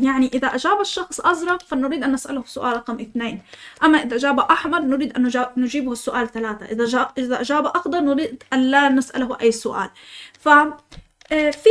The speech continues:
هذه الحالة نحن نريد مثلًا أن نعرف كل الأسئلة المحتملة لهذا الموضوع،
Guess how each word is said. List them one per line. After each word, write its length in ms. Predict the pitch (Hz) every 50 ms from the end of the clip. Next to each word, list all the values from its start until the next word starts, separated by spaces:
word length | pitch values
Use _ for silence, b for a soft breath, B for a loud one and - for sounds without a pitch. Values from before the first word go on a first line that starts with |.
| 494 640 -
هذه 300 | 466 427 440 392 320 339
الحالة 720 | 320 302 - - - 339 359 381 339 285 247 208 202 240 254 b b b b b -
نحن 200 | 330 359 349 359
نريد 400 | 349 339 339 359 381 381 285 277
مثلًا 340 | 311 339 330 339 311 311 - -
أن 140 | 277 269 277
نعرف 380 | 302 330 339 339 320 294 - - _ _
كل 380 | - 349 381 403 403 370 359 349
الأسئلة 840 | 320 302 285 285 - 294 - - - - - 269 254 262 277 285 - - -
المحتملة 1400 | 247 247 247 254 247 - - 247 240 226 226 220 226 226 - - _ - 247 247 240 240 233 233 233 247 240 -
لهذا 300 | 233 202 226 226 214 214
الموضوع، 480 | 208 208 202 196 196 196 220 202 -